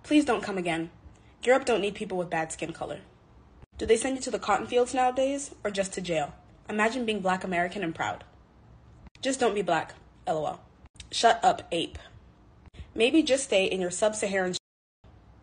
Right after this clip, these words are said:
I'm from Macedonia, and yes, we are racist, and I'm proud of it.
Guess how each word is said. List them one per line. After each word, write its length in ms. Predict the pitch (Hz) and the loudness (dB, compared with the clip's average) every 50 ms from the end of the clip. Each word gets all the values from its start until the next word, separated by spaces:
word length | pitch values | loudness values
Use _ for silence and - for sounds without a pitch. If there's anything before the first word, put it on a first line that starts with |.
| - - - - - - - - - 220 | -20 -20 -20 -20 -20 -20 -20 -6 -2 0
I'm 80 | 233 | 0
from 140 | 247 - 254 | 0 2 0
Macedonia, 580 | 202 185 185 - 185 180 170 165 170 165 160 - | 0 0 0 -2 -2 0 0 0 -2 -4 -4 -6
and 120 | 185 196 | -4 -2
yes, 180 | 208 220 220 220 | -2 -2 -2 -2
we 80 | 208 185 | -2 -2
are 80 | 170 | 0
racist, 380 | 165 180 190 214 - 185 - - | 0 -2 -2 -4 -6 -8 -6 -6
and 80 | 170 | -6
I'm 100 | 156 156 | -6 -6
proud 240 | 156 - 170 160 - | -6 -4 -4 -4 -4
of 80 | - 104 | -4 -6
it. 140 | 107 - | -10 -12